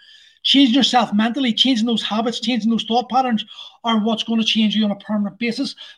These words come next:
But that is gonna mean you're gonna have to go through a lot of pain and you have to go through a lot of, um,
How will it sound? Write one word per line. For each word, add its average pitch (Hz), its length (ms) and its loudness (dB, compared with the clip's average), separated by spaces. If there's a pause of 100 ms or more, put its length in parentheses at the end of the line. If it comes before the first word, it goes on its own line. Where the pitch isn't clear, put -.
(100)
But 220 220 -8
that 240 260 2
is 226 100 -2
gonna 214 420 0 (220)
mean 208 280 2
you're 196 180 -2
gonna 196 80 -4
have 185 80 -4
to 190 80 -16
go 185 80 -8
through 202 160 -8
a 180 80 -8
lot 175 60 -10
of - 100 -18
pain 269 340 2 (240)
and 214 80 -2
you 208 60 2
have 202 120 -2
to 208 60 -12
go 190 100 -6
through 202 200 -4
a - 20 -2
lot 196 220 -4
of, 196 100 -6
um, 180 520 -6